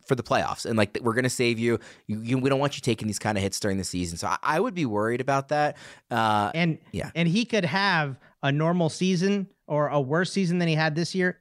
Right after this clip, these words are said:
Speaker 2: and still be better than Pitts. Pitts averaged less than seven points a game, uh, last year. So I just, you know,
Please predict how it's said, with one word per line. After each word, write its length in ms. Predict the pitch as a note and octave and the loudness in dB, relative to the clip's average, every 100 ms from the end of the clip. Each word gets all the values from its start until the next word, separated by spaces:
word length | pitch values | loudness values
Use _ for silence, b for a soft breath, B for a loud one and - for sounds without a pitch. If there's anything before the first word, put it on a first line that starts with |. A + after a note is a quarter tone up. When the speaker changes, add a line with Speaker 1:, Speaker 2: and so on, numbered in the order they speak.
| - | -6
Speaker 2:
and 120 | A#2 | -6
still 240 | - D3+ C#3+ | -2 0 0
be 100 | B2 | 2
better 200 | G2+ F2+ | 0 -2
than 120 | F2+ | -4
Pitts. 380 | - F2+ - - b b - | -6 -6 -6 -10 b b -2
Pitts 180 | E3+ | 0
averaged 480 | C#3+ D#3 D#3+ C#3+ - | 0 0 2 0 -4
less 240 | C#3 E3 - | -2 -2 0
than 140 | F3 | 0
seven 280 | - F3 E3+ | 2 2 2
points 280 | G3 F3 D#3 | 0 0 0
a 40 | |
game, 440 | B2 F3 G#3 E3 B B B B | -2 0 0 0 B B B B
uh, 320 | C3+ C3 B2+ G#2+ | 0 2 2 -2
last 380 | C3 A#2+ G#2+ B2+ | -2 0 -2 -4
year. 220 | G#2+ F#2+ | -4 -4
So 340 | - C3+ B2 | 0 0 0
I 180 | E2+ D#3 | 0 0
just, 380 | D3 C#3+ C#3 - | 2 0 0 -2
you 120 | E3 | 0
know, 200 | A#2+ F2+ | 0 -2